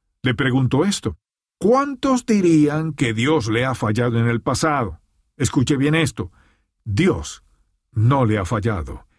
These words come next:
Él nunca le falla a ninguno de sus hijos. Entonces pregunto, si dudo,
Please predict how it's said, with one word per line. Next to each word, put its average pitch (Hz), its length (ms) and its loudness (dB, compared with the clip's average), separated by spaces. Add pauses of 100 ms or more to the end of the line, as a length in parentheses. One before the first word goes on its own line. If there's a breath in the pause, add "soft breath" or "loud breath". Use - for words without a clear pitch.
(180)
Él 220 360 0
nunca 220 480 0
le 165 160 2
falla 185 480 0
a 165 40 -2
ninguno 151 580 2
de 135 100 0
sus 180 220 0
hijos. 208 360 2
Entonces 156 600 0
pregunto, 196 640 0
si 170 220 0
dudo, 190 420 2